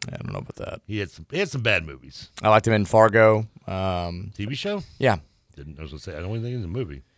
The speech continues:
Speaker 1: Yeah, he's been, yeah, he's been a, a bunch of T V stuff recently. He's kinda had a, a second life to his career. Props to Den-, Silver Fox.
Speaker 2: Didn't he do, didn't he do, like, a bad, like, N B C comedy where he was, like, the mayor or something?
Speaker 1: I, maybe.
Speaker 2: Okay.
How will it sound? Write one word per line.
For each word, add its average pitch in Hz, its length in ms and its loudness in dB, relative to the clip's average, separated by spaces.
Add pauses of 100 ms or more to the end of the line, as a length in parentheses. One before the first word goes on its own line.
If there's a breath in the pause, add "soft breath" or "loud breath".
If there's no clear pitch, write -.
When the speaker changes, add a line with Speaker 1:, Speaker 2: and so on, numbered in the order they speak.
(160 soft breath)
Speaker 1:
Yeah, 139 160 4 (120)
he's 127 360 0
been, 147 160 0
yeah, 110 180 4 (100)
he's 117 380 -2
been 139 220 0
a, 120 340 2
a 127 60 0
bunch 143 300 6
of 113 180 2
T 123 160 2
V 113 140 4
stuff 107 280 4
recently. 101 380 2
He's 135 260 0
kinda 147 180 6
had 135 200 8
a, 113 380 2
a - 20 2
second 127 300 6
life 110 200 6
to 101 80 -2
his 95 120 -2
career. - 280 -4 (200)
Props 127 200 4
to 110 100 0
Den-, 98 200 0
Silver 180 340 6
Fox. - 520 -2 (140)
Speaker 2:
Didn't 202 260 4
he 262 80 4
do, 214 200 2
didn't 208 240 0
he 240 60 -2
do, 226 80 0
like, 175 120 2
a 117 60 -2
bad, 110 320 4
like, 95 180 0
N 104 120 -4
B 107 80 -4
C 104 200 -8
comedy 92 440 -2
where 90 80 -4
he 95 40 -2
was, 82 120 -8
like, 80 100 -10
the 76 80 -12
mayor 78 320 -4
or 80 60 -2
something? 82 480 -6 (720)
Speaker 1:
I, 80 140 2 (180)
maybe. 73 720 -10 (100)
Speaker 2:
Okay. 64 240 -16